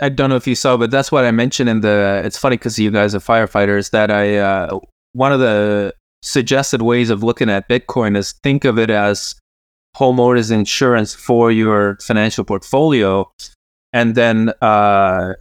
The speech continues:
you know, because people don't expect their house to burn down, but they do have fire insurance.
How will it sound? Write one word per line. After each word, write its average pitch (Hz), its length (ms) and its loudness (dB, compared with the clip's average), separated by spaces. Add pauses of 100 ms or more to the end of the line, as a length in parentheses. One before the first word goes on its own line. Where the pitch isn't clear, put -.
(180)
you 156 120 -4
know, 101 160 0
because - 400 -6 (580)
people 185 200 2
don't 160 140 2
expect - 400 -6
their 117 120 0
house 139 300 0
to 131 100 -4
burn 110 280 0
down, 117 380 0
but 110 160 -4
they 110 100 0
do 127 280 -4
have 110 260 -2
fire 123 360 0
insurance. 101 880 -2